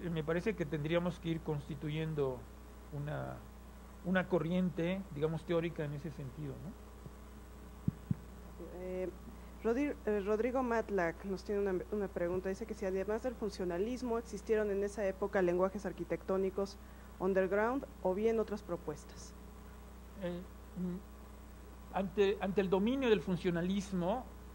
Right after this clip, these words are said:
Speaker 1: es decir, mm, de, de un funcionalismo racionalista, digamos, en donde el concepto del,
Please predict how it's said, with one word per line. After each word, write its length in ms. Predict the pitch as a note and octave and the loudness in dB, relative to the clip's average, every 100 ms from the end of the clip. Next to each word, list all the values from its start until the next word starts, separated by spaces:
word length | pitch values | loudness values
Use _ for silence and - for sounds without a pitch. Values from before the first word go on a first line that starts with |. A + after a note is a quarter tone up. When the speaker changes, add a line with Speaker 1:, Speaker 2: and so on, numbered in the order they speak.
| - | -6
Speaker 1:
es 140 | D#3 | -4
decir, 400 | D#3+ D#3+ D#3+ E3+ | -4 -6 -4 -4
mm, 1160 | F3 - - - - D3 C#3+ D#3 - - - F3+ | -4 -12 -14 -14 -8 -6 -4 -6 -10 -14 -10 -2
de, 80 | F#3 | 2
de 140 | F3 | 6
un 120 | A#3 B3+ | 6 6
funcionalismo 920 | C4 A3 F#3 D#3+ F3 G#3 G3 G3 E3 | 2 2 2 2 2 2 2 4 4
racionalista, 1200 | D#3 D3 - D#3+ D3 C#3 F#3 F#3+ - - D3 G3+ - - - - - - | 4 2 0 -2 0 0 0 0 -4 -2 0 0 -4 -14 -16 -16 -16 -6
digamos, 280 | D#3+ F#3 G3 | 2 2 4
en 100 | E3+ | 2
donde 180 | F3+ F3 | 4 4
el 80 | E3+ | 2
concepto 460 | F3 D#3 A3 A#3 | 2 2 4 6
del, 240 | G#3 F3+ | 8 6